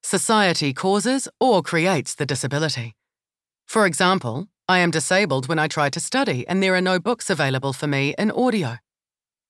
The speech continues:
I am disabled when I want to use an employment website that has not been designed for my computer speech program to work with,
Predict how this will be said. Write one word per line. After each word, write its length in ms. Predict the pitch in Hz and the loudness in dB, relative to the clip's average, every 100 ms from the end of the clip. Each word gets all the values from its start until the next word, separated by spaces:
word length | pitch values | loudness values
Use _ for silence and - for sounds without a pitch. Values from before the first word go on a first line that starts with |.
| _ - | _ 0
I 120 | 202 | 4
am 140 | 190 | 4
disabled 560 | 175 165 196 254 156 135 | 2 0 2 2 0 -2
when 140 | 196 | 0
I 80 | 180 | 0
want 200 | 180 180 | 0 -2
to 100 | - | -2
use 180 | 196 196 | -2 0
an 80 | 196 | 0
employment 540 | 185 - 240 285 277 | -2 0 0 2 0
website 520 | 170 139 - 127 123 - | -2 -4 -4 -4 -6 -4
that 100 | 170 | -2
has 160 | 190 | 0
not 160 | 214 214 | 0 0
been 160 | 208 185 | 0 0
designed 420 | 180 196 196 202 | 0 2 0 0
for 80 | 185 | 0
my 160 | 165 | 0
computer 460 | 156 160 - 202 165 | -2 -4 -4 -4 -4
speech 360 | - 269 294 - | -2 -2 -2 -4
program 400 | 156 135 147 143 | -4 -2 -2 -2
to 100 | 175 | -2
work 300 | 208 302 143 | -2 -2 -2
with, 180 | 113 | -8